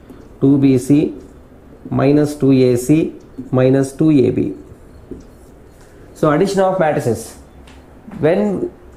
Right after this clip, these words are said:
addition of matrices is possible, order of first matrix is same as order of second matrix. Order of first matrix is two by two.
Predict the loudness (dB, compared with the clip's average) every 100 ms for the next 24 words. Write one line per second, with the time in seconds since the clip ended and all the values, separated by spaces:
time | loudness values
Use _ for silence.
0 | -20 -8 -2 -2 2 0 2 -2 -2 -2
1 | -2 0 0 0 -2 0 0 0 -2 -4
2 | -14 -6 -2 0 0 0 -2 -2 -6 0
3 | 0 0 -2 -2 -2 -2 0 0 2 2
4 | 2 0 0 0 -2 0 0 0 0 -4
5 | -4 -2 0 -2 0 -2 0 -2 0 0
6 | 0 0 0 0 0 0 -2